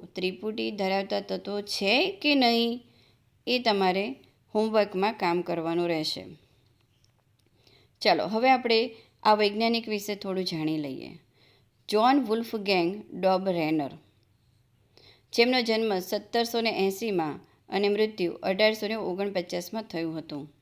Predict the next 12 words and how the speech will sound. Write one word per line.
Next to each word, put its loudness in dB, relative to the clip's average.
જ્હોન 4
વુલ્ફગેંગ 0
ડોબરેનરે 0
જર્મનીના 2
મ્યુન્સબર્ગમાં 2
ઔષધીય 2
વિજ્ઞાનનો 0
અભ્યાસ 0
કર્યો -8
અને 6
તે 2
પછી -2